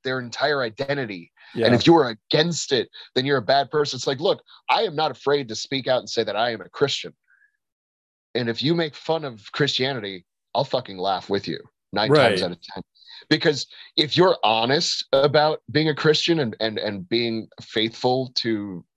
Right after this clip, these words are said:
Speaker 1: to the Bible and the teachings of it, you understand that a lot of this shit is goofy and stupid and dumb and weird. But what I find is that people that are sort of atheist they never for a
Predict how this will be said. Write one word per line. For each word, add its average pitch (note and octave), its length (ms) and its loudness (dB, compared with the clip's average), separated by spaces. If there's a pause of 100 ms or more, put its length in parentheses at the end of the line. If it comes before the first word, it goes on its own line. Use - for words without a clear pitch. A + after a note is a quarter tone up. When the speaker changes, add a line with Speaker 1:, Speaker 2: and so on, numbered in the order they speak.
(140)
Speaker 1:
to G#2+ 140 -2
the G2+ 80 -4
Bible G#2+ 340 0
and G2+ 80 -8
the F2+ 60 -12
teachings B2+ 480 -2
of D3+ 100 4
it, D#3+ 140 0 (920)
you G#3+ 260 4
understand E3+ 760 2
that A#2 180 -2
a C3 40 2
lot B2 420 -2
of A2 40 -10
this A2+ 120 -8
shit A#2+ 240 -8
is F#2 120 -10
goofy A#2 460 4
and F#2 100 -2
stupid A2 600 0
and F#2 160 -2 (100)
dumb G2+ 240 0
and G2+ 160 -4
weird. F2 420 -6 (800)
But C#3+ 240 6 (200)
what C#3+ 220 4
I D3+ 100 4
find F3 460 2
is C3+ 120 0
that A#2 160 0
people D#3+ 320 4
that B2 140 6
are G#2 240 2
sort - 260 0
of G2 80 0 (100)
atheist G#2+ 880 -6 (600)
they E3+ 240 0
never F3+ 800 2
for C3 280 -2
a A2+ 40 -10